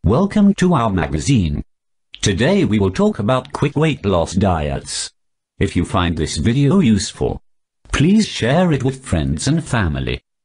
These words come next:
But not forget to subscribe for more videos. Support us. Support our magazine on YouTube. And now, listen carefully.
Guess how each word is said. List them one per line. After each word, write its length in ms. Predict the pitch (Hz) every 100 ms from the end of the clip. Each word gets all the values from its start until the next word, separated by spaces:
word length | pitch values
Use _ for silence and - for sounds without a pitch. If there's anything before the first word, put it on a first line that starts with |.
| _ _
But 240 | - 104 101
not 260 | 131 214
forget 360 | - 101 104 -
to 100 | -
subscribe 680 | - 90 - 135 110 67 65
for 180 | 82 85
more 240 | 101 131
videos. 640 | 101 92 90 87 - - - _ _ _ _
Support 600 | - - - 180 87 -
us. 340 | 67 57 - - _ _ _ _
Support 640 | - - - 185 78 69
our 220 | 78 78 90
magazine 600 | 76 65 69 71 69 76
on 140 | 71
YouTube. 640 | 78 69 71 62 55 - - _ _ _ _
And 240 | 101 90 87
now, 360 | 101 62 58 - _ _ _ -
listen 400 | 123 208 202 156
carefully. 540 | 107 78 69 135 -